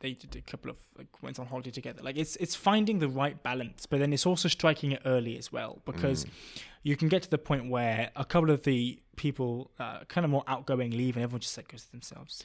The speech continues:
Speaker 1: And I think it's,
Speaker 2: Yeah,
Speaker 1: it's
Speaker 2: oh, we've had
Speaker 1: important,
Speaker 2: that.
Speaker 1: it's important to every single P H D student that some semblance of community is formed, because it really does help
Speaker 2: Yeah.
Speaker 1: in ways that you can't
Speaker 2: I
Speaker 1: say.
Speaker 2: think a lo-, a lot of our sociable ones have left,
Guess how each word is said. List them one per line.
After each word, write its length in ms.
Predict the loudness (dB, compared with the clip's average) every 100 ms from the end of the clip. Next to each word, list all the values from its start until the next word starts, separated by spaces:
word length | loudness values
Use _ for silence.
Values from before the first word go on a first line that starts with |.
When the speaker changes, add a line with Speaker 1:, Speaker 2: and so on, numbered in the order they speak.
| -2
Speaker 1:
And 80 | 2
I 20 |
think 200 | 4 4
it's, 120 | 2
Speaker 2:
Yeah, 300 | 0 -2 2
Speaker 1:
it's 120 | 4
Speaker 2:
oh, 60 | 6
we've 160 | 8 8
had 240 | 8 6
Speaker 1:
important, 100 | 2
Speaker 2:
that. 360 | 0 -2 -10 -18 _
Speaker 1:
it's 160 | -4 -2
important 640 | -4 2 2 2 -8 -8
to 180 | -6 -6 -2
every 360 | -4 -2 -4
single 360 | -2 -4 -4 -4
P 200 | 0 -2
H 160 | -2 0
D 160 | 0
student 380 | 0 -6 -16 -20 _
that 180 | -16 -6
some 640 | -4 0 2 2 2 -2 -6 _ -4
semblance 480 | 0 2 2 -2
of 80 | -8
community 420 | -6 -6 -6 -8
is 120 | -12 -12
formed, 340 | -14 -16 -16
because 220 | -10 -8
it 120 | -6 -2
really 200 | -2 -2
does 320 | -6 -8 -14 _ _
help 280 | -8 -8 -6
Speaker 2:
Yeah. 60 | -2
Speaker 1:
in 320 | -2 -2 -6 -12 _ -4
ways 240 | -2 -2
that 60 | -4
you 80 | -8
can't 240 | -10 -6
Speaker 2:
I 80 | -6
Speaker 1:
say. 60 | 0
Speaker 2:
think 200 | 0 2
a 80 |
lo-, 160 | -2 0
a 60 | 2
lot 160 | 2
of 100 | 2
our 360 | 2 0 -2 -6 _ _ -6
sociable 640 | 0 0 -2 -4 -4 -6 -10 _ _ _ -12
ones 440 | -6 -6 -8 -10 -10
have 140 | -6
left, 480 | -4 -4 -6 -12